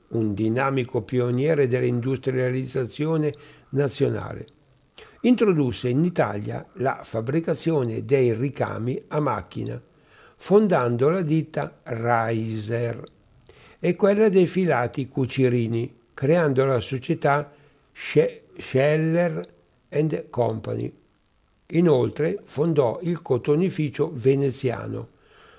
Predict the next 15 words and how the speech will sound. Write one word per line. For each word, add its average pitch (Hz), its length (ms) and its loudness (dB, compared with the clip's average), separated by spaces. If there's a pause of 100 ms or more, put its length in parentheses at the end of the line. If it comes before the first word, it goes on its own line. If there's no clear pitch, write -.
(300)
con 220 140 6
l'intento 170 560 4
di 147 160 2
dare 143 340 4
avvio 143 420 4
all'esportazione 123 1120 2
delle 123 220 0
nostre 123 460 0
cotonate 123 840 0
e 139 380 -4
col 123 380 -2
suo 160 360 2
collaboratore 127 880 2 (500)
Pietro 143 500 4
Taschini 139 800 0